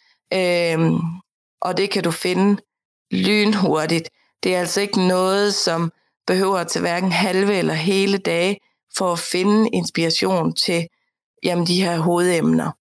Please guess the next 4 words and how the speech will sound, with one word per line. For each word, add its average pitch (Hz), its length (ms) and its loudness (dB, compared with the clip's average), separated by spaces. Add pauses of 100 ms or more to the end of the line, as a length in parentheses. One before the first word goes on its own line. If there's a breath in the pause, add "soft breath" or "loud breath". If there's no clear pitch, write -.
(640)
Øhm, 180 680 2 (1300)
der 208 200 0
er 196 40 0
massevis, 196 1000 0